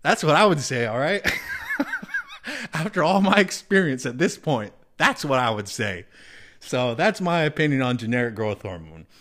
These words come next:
Hampy asks, "Question for the podcast. I have an issue with some loose skin. I've heard that growth hormone can solve this, but it's very expensive and I don't want to use generic growth hormone."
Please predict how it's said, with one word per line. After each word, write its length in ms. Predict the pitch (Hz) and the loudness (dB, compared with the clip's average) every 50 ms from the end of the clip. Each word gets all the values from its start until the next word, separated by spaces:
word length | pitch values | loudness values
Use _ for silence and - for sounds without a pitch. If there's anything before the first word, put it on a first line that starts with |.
| _ _ _ - | _ _ _ -2
Hampy 380 | - 165 175 170 175 165 131 | 0 2 2 2 0 -2 -2
asks, 580 | 117 120 123 127 120 - - - - - - - _ _ _ _ _ - | 0 2 2 2 0 0 -4 -8 -10 -10 -12 -12 _ _ _ _ _ -6
"Question 440 | - 185 190 190 - - 180 160 143 | -2 0 0 0 0 -2 -2 -2 -2
for 100 | - 147 | 0 0
the 100 | 131 120 | -2 -2
podcast. 760 | - - 147 131 113 110 - - 98 82 - - - - - - - | -2 -2 0 0 0 -2 -6 -8 -12 -12 -12 -14 -16 -16 -12 -6 -4
I 140 | 151 165 | -2 -2
have 100 | 180 175 | -2 -2
an 80 | 170 175 | -2 -2
issue 340 | 170 170 165 - - 175 160 | -2 -2 -4 -4 -6 -4 -4
with 160 | 139 131 120 | -4 -4 -4
some 260 | - - 127 107 101 | -4 -4 -4 -4 0
loose 240 | 117 139 151 143 - | 0 2 0 0 -2
skin. 480 | - - - - 117 92 87 80 76 - _ - - - - - | -6 -4 -2 -2 -2 -2 -4 -10 -14 -20 _ -20 -20 -20 -8 -4
I've 180 | 101 110 101 - | -2 -2 -2 0
heard 240 | 151 175 185 170 | 2 0 2 2
that 160 | 165 151 123 113 | 0 -4 -2 0
growth 280 | 131 156 175 160 - | 0 0 0 0 -2
hormone 360 | - - 127 123 117 113 113 | -2 -2 0 0 0 0 -2
can 140 | - - 110 | -4 -6 -10
solve 360 | - - - 151 156 147 127 | -10 -6 -6 -4 -4 -4 -4
this, 200 | 117 104 104 104 | -4 -4 -6 -6
but 200 | - - 113 104 | -8 -8 -8 -8
it's 100 | 104 95 | -8 -8
very 280 | - - 127 139 156 160 | -6 -4 -2 0 0 0
expensive 600 | 156 151 - - - 139 127 123 - 120 107 104 | -2 -4 -6 -2 0 0 0 0 0 -4 -4 -4
and 100 | 104 101 | -4 -6
I 60 | 104 | -4
don't 220 | 104 123 131 139 139 | -2 -2 -2 -2 0
want 200 | 131 131 127 123 | 2 2 4 4
to 80 | 120 | 4
use 220 | 131 131 123 - - | 4 2 2 0 0
generic 320 | 117 120 123 117 113 110 | 0 0 0 0 -2 -2
growth 300 | 110 123 123 123 107 - | 0 0 2 2 0 -2
hormone." 480 | - 98 87 85 85 82 80 85 87 | -8 -12 -10 -12 -12 -14 -14 -16 -18